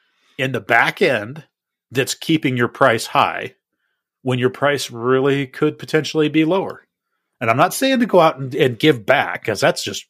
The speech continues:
like, seems weird, but it's something to consider.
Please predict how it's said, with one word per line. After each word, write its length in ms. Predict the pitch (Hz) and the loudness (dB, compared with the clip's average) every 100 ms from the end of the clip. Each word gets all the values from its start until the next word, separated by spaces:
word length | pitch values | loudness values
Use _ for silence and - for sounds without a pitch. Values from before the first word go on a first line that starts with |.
| _ - | _ -6
like, 220 | 120 95 | -6 -6
seems 360 | - 156 123 98 | -4 -2 0 0
weird, 360 | 131 95 92 - _ - _ _ _ _ | 2 2 -2 -14 _ -20 _ _ _ _
but 380 | - 151 113 - _ _ _ _ _ _ _ _ _ - | 2 4 2 -6 _ _ _ _ _ _ _ _ _ -2
it's 180 | 151 - | 0 4
something 300 | 165 160 196 | 2 4 2
to 100 | 180 | 2
consider. 540 | - 160 277 190 - | 0 -2 0 -2 -4